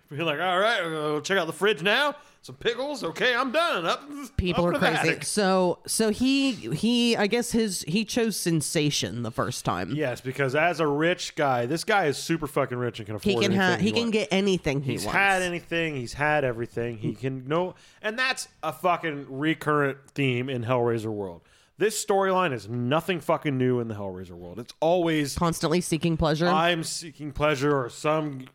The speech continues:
Speaker 1: higher up guy who's really decadent and debaucherous needs the next level.
Speaker 2: There are a lot of selfish people. The main girl in this is extremely selfish. I think she loves her brother.
Speaker 1: Riley?
Speaker 2: But I think Riley
Speaker 1: Oh, yeah.
Speaker 2: is very selfish.
Speaker 1: Well, she's a drug addict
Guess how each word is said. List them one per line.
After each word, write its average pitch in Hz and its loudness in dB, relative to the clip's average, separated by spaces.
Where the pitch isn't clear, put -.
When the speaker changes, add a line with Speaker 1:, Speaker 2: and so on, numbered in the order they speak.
Speaker 1:
higher 165 2
up 165 0
guy 160 4
who's 147 2
really 165 2
decadent 156 2
and 139 -4
debaucherous 165 2
needs 165 0
the 170 2
next 170 -2
level. 131 2
Speaker 2:
There 185 2
are 208 4
a 190 4
lot 220 2
of 220 -2
selfish 180 0
people. - 0
The 175 2
main 196 4
girl 180 2
in 226 2
this 247 0
is 165 0
extremely 175 0
selfish. 123 -2
I 175 0
think 147 0
she 233 2
loves 214 2
her 185 4
brother. 147 2
Speaker 1:
Riley? 226 2
Speaker 2:
But 175 2
I 180 4
think 202 2
Riley 165 4
Speaker 1:
Oh, 156 2
yeah. 151 4
Speaker 2:
is 143 0
very 135 2
selfish. - -4
Speaker 1:
Well, 110 -12
she's 107 -8
a 131 0
drug 196 0
addict 104 -2